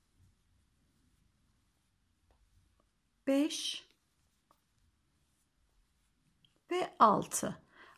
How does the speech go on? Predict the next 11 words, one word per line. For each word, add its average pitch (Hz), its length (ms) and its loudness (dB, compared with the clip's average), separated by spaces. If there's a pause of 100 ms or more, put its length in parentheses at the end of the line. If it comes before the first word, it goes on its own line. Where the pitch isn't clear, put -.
(140)
Altı 311 380 0
tane 202 600 4 (1400)
trabzanımı 208 840 2
bu 440 80 0
şekilde 214 540 0
yandan 277 580 6
örüyorum. 190 480 2 (720)
Bir 320 180 4
tane 233 280 4
zincirimi 208 540 4
çektim, 277 360 -2